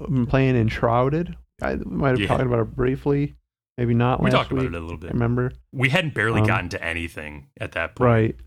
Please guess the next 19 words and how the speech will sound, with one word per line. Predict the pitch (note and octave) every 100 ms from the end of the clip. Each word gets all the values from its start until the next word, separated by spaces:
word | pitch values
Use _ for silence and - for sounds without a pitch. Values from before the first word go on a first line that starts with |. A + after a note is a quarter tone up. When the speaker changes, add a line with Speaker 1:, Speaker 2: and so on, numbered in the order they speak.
| _ _ _
Speaker 2:
We've | -
done | F#2 D#2+
so | F#3
Speaker 1:
Or |
Speaker 2:
much | G#3
more | G3
now. | E3
Speaker 1:
Enshrouded | - D3 D3 D3 C3+
kinda | - C3+ C3 A#2 A2 A2+
fucking | - B2+ - A#2+ A#2
veterans | A2+ A#2+ A#2+ A#2+ - -
now, | A#2 A2+ A2+
you | A2+
know, | A2
we've | A#2+
been | C3
in | B2 A#2
the | -
shit. | - B2 A#2+ -